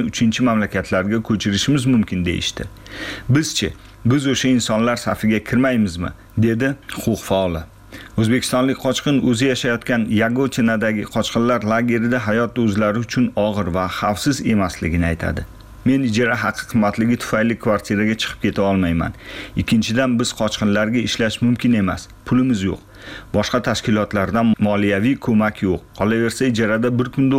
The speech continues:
o'g'irlab ketishlari mumkin. Ilojsizligimdan shu yerda ochlik e'lon qilishga majburman", dedi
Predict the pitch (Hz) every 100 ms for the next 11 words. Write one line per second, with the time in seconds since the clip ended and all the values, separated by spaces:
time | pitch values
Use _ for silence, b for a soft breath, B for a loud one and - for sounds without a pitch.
0 | 120 104 117 107 - 104 - 113 120 123
1 | 107 87 82 - - B B B - 113
2 | 113 - 104 104 101 104 131 147 - 123
3 | 120 120 98 - 113 107 107 95 92 95
4 | 90 - 92 92 98 92 104 95 87 82
5 | B B 104 101 117